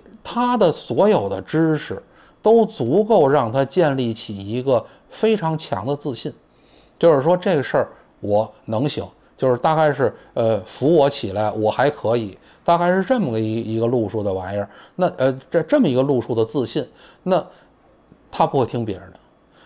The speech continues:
是他只能按照自己心目当中希望能够达成的目标，然后去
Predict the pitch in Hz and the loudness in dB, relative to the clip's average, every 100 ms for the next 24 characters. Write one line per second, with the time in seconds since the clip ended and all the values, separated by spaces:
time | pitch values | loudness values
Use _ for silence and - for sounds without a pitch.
0 | _ 131 - 226 208 135 113 139 180 170 | _ -10 0 0 2 0 0 0 0 0
1 | 160 156 202 160 110 95 101 - 202 233 | 0 0 0 0 -2 -10 -6 -4 0 2
2 | 247 190 127 143 143 147 147 147 - 208 | 4 2 4 2 2 0 0 -2 -6 -4
3 | 233 247 233 143 107 101 110 110 107 107 | -2 0 2 2 0 -4 -2 -2 -2 -4
4 | 113 110 113 107 104 104 107 - - - | -4 -4 -4 -4 -2 -2 -2 -10 -20 -4
5 | 104 110 113 - 120 | -2 0 0 -2 -4